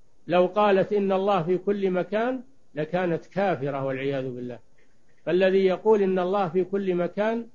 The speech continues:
هذا منكر لقوله تعالى: "استوى على العرش"، وقوله:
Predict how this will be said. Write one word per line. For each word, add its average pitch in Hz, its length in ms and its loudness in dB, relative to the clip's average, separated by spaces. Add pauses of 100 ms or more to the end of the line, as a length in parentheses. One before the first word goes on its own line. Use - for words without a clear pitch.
(300)
هذا 185 280 2
منكر 190 720 0 (560)
لقوله 175 600 2
تعالى: 170 720 2 (540)
"استوى 185 360 2
على 165 240 2
العرش"، 156 460 -2
وقوله: 180 640 0